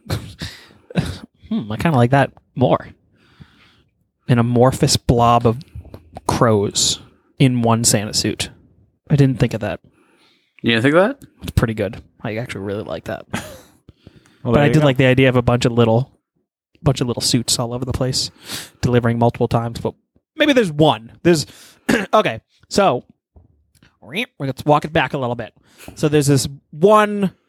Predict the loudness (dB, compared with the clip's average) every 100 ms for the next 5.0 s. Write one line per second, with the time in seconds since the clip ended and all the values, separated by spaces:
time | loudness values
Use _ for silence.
0 | _ -8 -2 0 0 -2 -4 2 4 6
1 | 4 2 0 -2 -2 -2 -4 -8 0 2
2 | 2 -2 -8 _ -6 0 0 0 2 2
3 | 2 0 -2 0 4 4 4 2 0 0
4 | -2 -2 -4 -6 -6 -2 -2 -2 -6